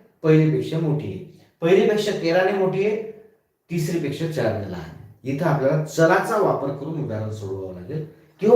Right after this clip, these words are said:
पर्यायांची मदत घेऊन शॉर्टकट पद्धतीने पण आपण उदाहरण सोडवू शकतो, ते आपण नंतर बघू. पहिले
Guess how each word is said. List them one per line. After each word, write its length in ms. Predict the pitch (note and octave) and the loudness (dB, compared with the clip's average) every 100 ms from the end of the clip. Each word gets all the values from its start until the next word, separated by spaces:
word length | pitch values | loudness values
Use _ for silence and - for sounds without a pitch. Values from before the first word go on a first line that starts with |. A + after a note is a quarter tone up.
| A#3 | 4
पर्यायांची 500 | C#3+ C#3 D3 D#3 D3+ | 2 2 2 2 0
मदत 400 | D3 B2+ D3 D3+ | -2 -2 -2 -2
घेऊन 140 | D#3 F3 | -4 -6
शॉर्टकट 500 | A#2+ G#2+ - D#3+ D3 | -6 -8 -6 -4 -4
पद्धतीने 420 | B2+ C3 D3 F#3 | -4 -4 -4 -4
पण 140 | F3+ | -2
आपण 180 | D#3 C#3+ | -2 -2
उदाहरण 340 | C3 B2+ A#2+ | -2 0 0
सोडवू 280 | A#2 G#2+ A2+ | -2 -6 -8
शकतो, 340 | A2 G#2+ - F#3+ - - - | -8 -8 -4 -6 -6 -14 -2
ते 60 | D#3+ | 2
आपण 180 | E3+ | 2
नंतर 320 | D3+ D3+ - C#3+ | 2 2 2 0
बघू. 220 | B2 - | 0 0
पहिले 220 | - C#3+ | 2 2